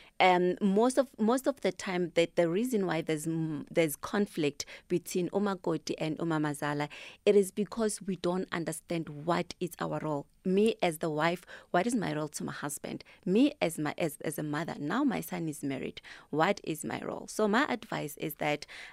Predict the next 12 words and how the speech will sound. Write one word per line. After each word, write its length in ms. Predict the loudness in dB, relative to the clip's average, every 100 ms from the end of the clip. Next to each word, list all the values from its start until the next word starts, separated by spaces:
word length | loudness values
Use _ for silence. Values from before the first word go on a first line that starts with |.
| 6
um, 340 | 6 8 4 0 -10 -4
w-, 200 | -2 0
mother, 460 | 2 2 2 2 2
your, 400 | 2 4 4 2
your, 220 | 2 0
your, 220 | 2 2 2
your, 240 | 2 2
your 140 | -2
son 320 | -2 0 0 0
now, 140 | -2
he's 260 | -4 -6 -4
married. 420 | -4 -4 -8